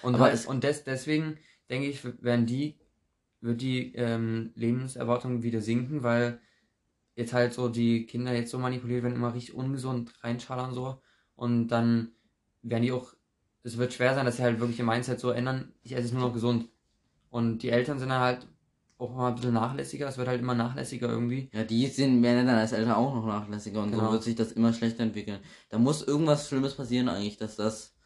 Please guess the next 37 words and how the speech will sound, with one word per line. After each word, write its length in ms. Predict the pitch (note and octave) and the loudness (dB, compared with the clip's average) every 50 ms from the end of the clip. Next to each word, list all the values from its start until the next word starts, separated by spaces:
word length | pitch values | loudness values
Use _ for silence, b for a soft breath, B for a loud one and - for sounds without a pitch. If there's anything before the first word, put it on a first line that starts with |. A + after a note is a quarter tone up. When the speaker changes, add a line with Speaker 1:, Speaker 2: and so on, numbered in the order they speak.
| b b b b _ | b b b b _
Speaker 2:
dass 220 | G#2+ G#2 - - | -12 -12 -12 -14
es, 340 | - - - - D#2 - - A2+ - - - _ _ _ _ _ _ _ _ _ _ _ _ _ _ _ _ _ _ _ _ _ _ | -16 -16 -16 -16 -8 -4 -2 -2 -2 -4 -8 _ _ _ _ _ _ _ _ _ _ _ _ _ _ _ _ _ _ _ _ _ _
dass 200 | - G#2 G#2 - | -10 -10 -10 -8
das 360 | - A2 A2+ A2+ - - - - | -8 -8 -8 -8 -10 -12 -12 -10
sich 140 | A#2+ A2+ | -8 -4
irgendwie 220 | A2+ A2 A2+ A2+ A2 | 2 4 4 4 4
dann 160 | G#2 A2 G#2+ | 4 2 0
wieder 180 | G#2 G#2 G#2+ - | -2 -2 -2 -2
ändert 280 | - G2+ G#2+ G#2 G2+ - | -2 -2 -4 -4 -6 -8
in 80 | G2 F#2+ | -10 -12
den 40 | |
Köpfen. 240 | F#2+ - A2+ A#2 A2 A2 | -10 -8 -8 -6 -6 -6
Speaker 1:
Mhm. 180 | G2+ G2 - _ _ _ _ _ _ _ _ _ _ _ _ _ _ _ _ | -6 -8 -12 _ _ _ _ _ _ _ _ _ _ _ _ _ _ _ _
Es 60 | _ | _
muss 140 | - A#2+ A#2+ | -2 0 0
halt 240 | B2+ B2+ B2+ B2+ - | 0 0 -2 -2 -2
einfach 240 | - A#2+ A#2 A#2+ A#2 | 0 2 2 4 4
langsam, 540 | A2+ A2+ C3+ D#3 D3 D3 C#3 B2+ B2 A#2+ - - | 4 2 2 2 2 2 2 2 0 -4 -8 -10
es 200 | - - - A#2 | -12 -12 -12 -10
kann, 220 | - A#2+ A#2 A#2 A2+ | -6 -4 -4 -2 -2
muss 140 | A#2 A#2 A#2 | -2 -2 -2
ja 60 | B2+ | 0
nicht 120 | A#2+ A#2 | 0 2
irgendwas 280 | A#2 A#2 A2+ A2+ A2 A2+ | 2 2 0 -2 -4 -4
Schlimmes 200 | - B2 B2 A2 | -4 -4 -4 -4
passieren, 300 | A2+ G#2+ A2 B2 C3 C3 | -4 -4 -4 -4 -6 -6
kann 120 | - A#2+ A#2 | -4 -2 0
ja 80 | A#2 | 0
auch 40 | A#2 | 0
einfach 300 | A#2+ A#2+ G#2+ A2+ A#2 A2+ b b b b b b b b b _ | 0 -2 -4 -4 -8 -10 b b b b b b b b b _
langsam 480 | A2 G#2+ B2 C#3+ D3 D3+ D#3 D#3 D3+ D3 | 0 0 0 2 2 2 2 2 2 0
so 340 | B2+ C#3 C3+ - C#3 C3+ b b b b b _ - | 0 0 -2 -2 -2 -4 b b b b b _ -4
neu, 520 | A2+ A2+ A#2+ C3 C#3 D3 D3 D3 D3 D3 | 0 2 4 4 6 6 6 4 2 -2
also 160 | - B2 A#2 C3 | -4 -6 -4 -4
eben 400 | B2+ B2+ B2+ B2+ B2 A#2+ - - _ _ _ _ _ _ _ _ _ _ _ _ | -4 -2 -2 -2 -4 -4 -6 -12 _ _ _ _ _ _ _ _ _ _ _ _
die 220 | - C3+ C3 C#3+ B2 | -16 -8 -4 2 4
Werbung. 400 | A#2+ A#2+ B2+ B2+ B2 A#2 A2 | 6 6 6 6 4 0 -2